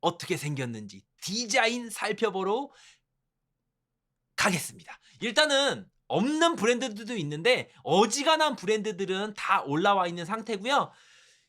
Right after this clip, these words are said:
기본적으로 어떻게 생겼는지 오공팔공, 오공칠공, 오공구공 뭐가 됐든 간에 어떤 제품들이 국내에 출시될지는 모르겠지만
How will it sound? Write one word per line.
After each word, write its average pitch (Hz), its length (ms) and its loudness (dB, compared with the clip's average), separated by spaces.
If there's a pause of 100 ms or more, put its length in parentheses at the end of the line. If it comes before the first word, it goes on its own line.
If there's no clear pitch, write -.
기본적으로 294 680 4
어떻게 247 460 4
생겼는지 220 640 0
오공팔공, 220 880 0
오공칠공, 226 840 0
오공구공 233 720 0
뭐가 208 240 2
됐든 196 240 -4
간에 190 220 -2
어떤 156 360 0
제품들이 180 640 -4
국내에 180 340 -2
출시될지는 226 680 -2
모르겠지만 180 600 -2